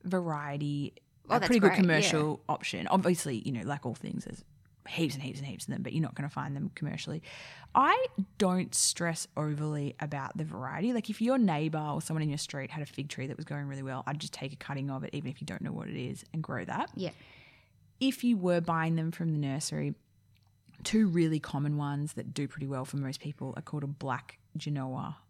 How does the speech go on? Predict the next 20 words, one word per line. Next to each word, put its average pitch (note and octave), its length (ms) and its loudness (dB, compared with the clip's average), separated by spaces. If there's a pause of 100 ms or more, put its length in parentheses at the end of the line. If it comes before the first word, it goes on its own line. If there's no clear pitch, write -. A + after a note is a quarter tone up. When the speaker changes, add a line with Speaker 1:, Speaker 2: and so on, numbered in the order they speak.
(140)
Speaker 1:
and D3 160 -4
a, D3 60 -8 (100)
or C#3+ 160 -4
a C#3+ 40 -6 (220)
brown B2 300 -4
turkey. - 540 -14 (360)
Not, - 180 -4 (460)
sorry, C3+ 280 -8
not - 180 -8
like, - 240 -12 (160)
it's - 140 -12
not - 120 -8
the - 60 -6
name A2 260 -4
for - 120 -10
the C3 40 -6
same - 220 -8
plant. - 320 -10
That's - 240 -16 (220)
two. - 280 -8